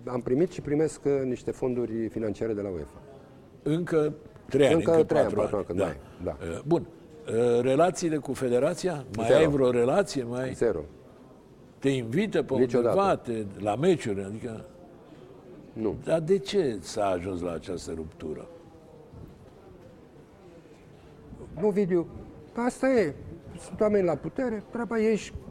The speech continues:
Speaker 1: coordonează, își conduc, decid și cu asta basta. E păcat. Adică,
Speaker 2: Păi
Speaker 1: eu
Speaker 2: e
Speaker 1: cât a fost
Speaker 2: adevărat
Speaker 1: Mircea
Speaker 2: că
Speaker 1: Angelescu,
Speaker 2: cine
Speaker 1: președintele de onoare a Federației de Fotbal, mă purtam cu Nea Mircea ca,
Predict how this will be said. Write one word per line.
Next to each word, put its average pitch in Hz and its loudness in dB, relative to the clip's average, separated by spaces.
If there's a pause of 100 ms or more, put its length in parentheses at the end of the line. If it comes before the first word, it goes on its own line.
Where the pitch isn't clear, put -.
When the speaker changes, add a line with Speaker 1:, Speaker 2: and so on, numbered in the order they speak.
(220)
Speaker 1:
coordonează, 175 4
își 147 -2
conduc, 160 0
decid 160 0
și - -18
cu - -4
asta 202 0
basta. 135 -2 (300)
E 131 2
păcat. 196 2 (680)
Adică, 101 2 (640)
Speaker 2:
Păi 92 -2
Speaker 1:
eu 120 6
Speaker 2:
e 135 6
Speaker 1:
cât 156 4
a 156 10
fost 170 4
Speaker 2:
adevărat 147 8
Speaker 1:
Mircea 196 6
Speaker 2:
că 160 8
Speaker 1:
Angelescu, 151 6
Speaker 2:
cine 156 4
Speaker 1:
președintele 139 2
de 117 -2
onoare 117 0
a 107 -2
Federației 98 -4
de 90 -4
Fotbal, 127 -2
mă 107 0
purtam 143 0
cu 135 -2
Nea 123 2
Mircea 143 0
ca, 135 -2